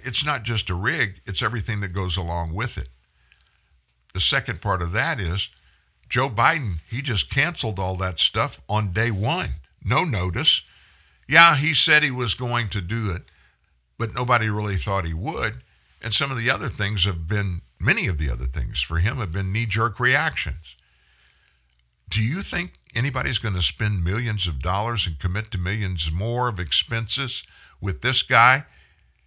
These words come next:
in the fossil fuel industry? You have no idea what he's gonna say or do next. You could get started based on this and him just come back and say, "Bam,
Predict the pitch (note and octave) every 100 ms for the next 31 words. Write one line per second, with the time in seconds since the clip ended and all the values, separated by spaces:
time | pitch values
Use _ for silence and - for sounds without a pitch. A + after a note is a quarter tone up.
0 | _ _ _ _ _ G#2 G#2+ G2 B2 A#2
1 | A#2 G#2+ B2 A#2+ A#2 B2+ C3 - C#3+ D#3
2 | - _ _ - A#3 C4 B2 B2 A#2+ A#2+
3 | E3+ F#3+ - - C3+ C3+ B2 D3 C#3+ F#2+
4 | G#2 A2+ G#2 G#2+ G2+ F#2 - B2 G#2 F#2+
5 | A2+ C#3 B2 C#3 - - - _ - -
6 | - - _ _ - C3 C3 G#2 B2+ B2
7 | - - C3+ C#3+ C#3+ A2 C3+ - C#3+ B2+
8 | B2+ D#3 G3+ - - _ _ _ _ B2
9 | A#2 B2+ A#2+ A#2+ - B2+ A2 B2 B2+ A2+
10 | - A#2+ G2 E2 C3 G#2+ - -